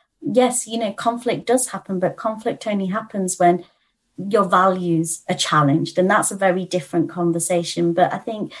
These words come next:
you know, in the world that we're in, you know, with social media, we're kind of taught to think in a certain way. And if we like something, then it's, "You only like that." And actually, that kind of difference of opinion actually is almost winding down.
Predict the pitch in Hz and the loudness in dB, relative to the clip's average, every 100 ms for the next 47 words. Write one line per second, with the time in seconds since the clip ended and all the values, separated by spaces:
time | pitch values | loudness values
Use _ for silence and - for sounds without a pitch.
0 | - - _ - 208 240 233 - 240 240 | -20 -20 _ -12 -6 2 2 2 2 2
1 | 208 214 220 233 - 226 - 196 190 202 | 2 4 4 2 2 0 4 4 4 0
2 | 190 185 180 190 - 208 190 - 190 196 | -2 -2 -2 -2 -2 -2 -2 -4 -4 -4
3 | 190 185 175 180 220 214 202 - 202 - | -2 0 0 -4 -8 -6 -6 -4 -4 -4
4 | - 214 196 196 196 196 185 - 190 175 | -6 -4 -4 -4 -4 -2 0 2 4 2
5 | 196 185 185 185 170 180 - 208 190 185 | 0 0 2 4 4 2 -2 0 2 2
6 | 226 - 196 190 - 190 185 175 175 160 | 0 -4 -4 -4 0 0 2 2 2 2
7 | - _ - 190 185 202 220 202 196 196 | -6 _ -2 2 4 2 0 2 2 0
8 | - 185 180 - 175 180 175 - 190 - | -2 0 0 -2 -2 0 -2 -6 -12 -16
9 | - _ - 233 - 262 262 247 202 226 | -20 _ 2 2 2 2 4 2 0 -6
10 | 220 233 220 - 208 190 - 208 202 196 | -6 -8 -8 -6 -6 -10 -12 -8 -6 -4
11 | 226 254 262 220 214 - 214 208 - _ | -2 0 0 -6 -10 -8 -8 -8 -10 _
12 | _ 202 208 214 214 226 226 220 - - | _ -4 -2 -2 -2 -2 -2 -2 -8 -10
13 | _ _ _ _ _ 175 190 196 208 202 | _ _ _ _ _ -4 0 0 0 -4
14 | 190 180 196 190 160 170 | -4 0 0 2 2 0